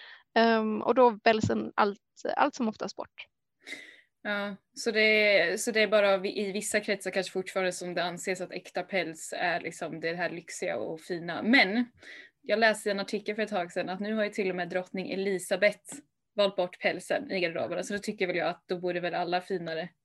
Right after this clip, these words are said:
Speaker 2: personer <laughs> göra det. Eller alla
Speaker 1: Alla, ja,
Speaker 2: personer
Speaker 1: exakt.
Speaker 2: göra det överhuvudtaget.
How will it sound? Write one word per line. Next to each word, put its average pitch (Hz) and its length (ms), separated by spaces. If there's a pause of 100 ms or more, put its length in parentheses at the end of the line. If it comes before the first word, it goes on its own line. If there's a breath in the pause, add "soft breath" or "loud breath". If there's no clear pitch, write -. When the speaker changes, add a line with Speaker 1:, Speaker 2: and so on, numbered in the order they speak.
Speaker 2:
personer 208 260 (100)
<laughs> 285 180
göra 277 260
det. 220 220 (160)
Eller 190 140
alla 240 300
Speaker 1:
Alla, 240 380
ja, 285 40
Speaker 2:
personer 196 60
Speaker 1:
exakt. 202 300
Speaker 2:
göra 180 80
det 190 80
överhuvudtaget. 175 640